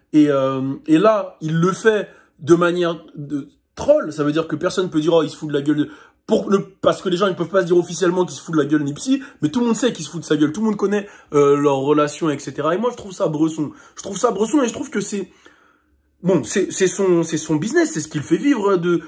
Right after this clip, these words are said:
de troll les gens, de chercher, et cetera. C'est ce qui fait rentrer de l'argent dans ses poches, c'est ce qui fait monter ses vues, son audience, et cetera. Mais, mais, mais je trouve que, déjà, une, il s'y met en danger. Bon, il y en a plein qui me disent, voilà, euh, il a, ouais, c'est vrai qu'il a une sécurité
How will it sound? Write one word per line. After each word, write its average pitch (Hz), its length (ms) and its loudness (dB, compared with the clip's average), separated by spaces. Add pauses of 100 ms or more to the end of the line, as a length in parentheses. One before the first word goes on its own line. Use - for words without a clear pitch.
(140)
de 143 80 0
troll 175 300 2
les 175 100 2
gens, 196 320 0
de 170 120 0
chercher, 196 460 -4
et 170 80 0
cetera. 175 380 -2 (160)
C'est - 140 -10
ce 156 80 -8
qui 180 100 -6
fait 190 140 -4
rentrer 170 280 -2
de 151 60 -2
l'argent 147 240 0
dans 139 80 -2
ses 143 160 -8
poches, 240 360 2
c'est 202 60 -10
ce - 80 -12
qui 180 100 -10
fait 170 120 -4
monter 160 400 2 (180)
ses 170 240 -2
vues, 247 300 0
son 151 300 -2
audience, 220 340 0
et 190 80 -4
cetera. 226 420 -2 (600)
Mais, 160 260 2
mais, 180 180 -4
mais 175 120 0
je 175 80 -4
trouve - 260 -4
que, 180 360 0 (220)
déjà, 190 320 0
une, 285 160 2
il 180 80 -2
s'y - 160 -8
met 196 60 0
en 160 140 2
danger. 185 460 2
Bon, 160 180 -2
il - 20 2
y - 20 2
en 143 60 2
a 143 60 2
plein 170 180 0
qui 160 140 -6
me 156 60 -4
disent, 165 260 -6 (260)
voilà, 147 420 4
euh, 123 280 -2
il 127 100 -6
a, 131 300 0
ouais, 151 160 0
c'est 160 140 -4
vrai 254 100 2
qu'il 247 140 -8
a - 20 -4
une 214 60 -4
sécurité 214 720 -2